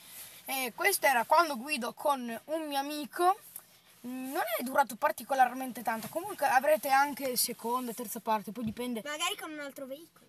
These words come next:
Speaker 1: Esatto, con la Lambo. Magari.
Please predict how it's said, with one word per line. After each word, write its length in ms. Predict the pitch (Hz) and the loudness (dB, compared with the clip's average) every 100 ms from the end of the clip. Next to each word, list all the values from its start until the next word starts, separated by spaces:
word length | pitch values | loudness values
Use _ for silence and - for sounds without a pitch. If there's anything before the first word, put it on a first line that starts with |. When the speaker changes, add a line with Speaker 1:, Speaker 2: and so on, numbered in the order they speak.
| _ | _
Speaker 1:
Esatto, 600 | - 190 185 170 - 160 123 | -10 -6 -6 -8 -14 -16 -18
con 280 | - 185 180 180 | -16 -12 -10 -10
la 100 | 175 | -10
Lambo. 460 | 170 160 165 156 _ _ _ _ _ _ _ _ | -10 -12 -14 -18 _ _ _ _ _ _ _ _
Magari. 480 | - 170 180 160 139 | -16 -12 -10 -12 -14